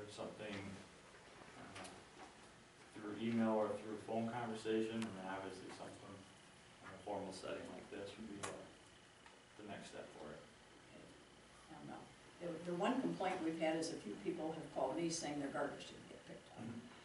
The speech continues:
Speaker 2: And they've been frustrated because they call the office and every time they're told, "Oh, we have a new route person on." Well, I don't believe that, the same guy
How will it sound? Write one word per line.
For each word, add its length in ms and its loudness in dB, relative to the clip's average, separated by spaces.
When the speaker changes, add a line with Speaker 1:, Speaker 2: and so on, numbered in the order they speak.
Speaker 2:
And 240 4
they've 180 2
been 200 0
frustrated 520 6
because 300 2
they 180 2
call 240 8
the 80 2
office 400 6
and 80 -2
every 200 0
time 280 2
they're 160 -2
told, 240 2
"Oh, 80 4
we 160 6
have 160 2
a 80 4
new 160 4
route 320 6
person 320 -4
on." 140 -2
Well, 140 -8
I 80 -2
don't 160 4
believe 200 2
that, 200 0
the 100 -8
same 300 2
guy 140 6